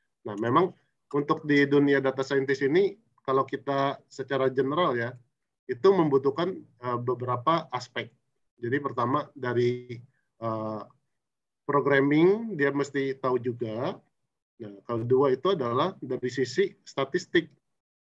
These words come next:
Nah, statistik ini juga dibutuhkan ketika yang namanya kita mempelajari, eh,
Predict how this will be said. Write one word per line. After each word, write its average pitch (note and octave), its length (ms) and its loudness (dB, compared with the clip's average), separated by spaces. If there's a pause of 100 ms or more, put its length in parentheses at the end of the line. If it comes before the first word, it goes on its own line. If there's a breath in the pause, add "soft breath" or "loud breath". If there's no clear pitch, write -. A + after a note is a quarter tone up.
(580)
Nah, G#2+ 160 -8 (680)
statistik D#3 580 -4
ini F3+ 220 4
juga C#3+ 240 2
dibutuhkan C3+ 640 -2
ketika B2+ 320 -2
yang D#3 180 2
namanya B2 380 -2
kita D#3+ 420 -8 (140)
mempelajari, B2 840 0
eh, A2 500 -12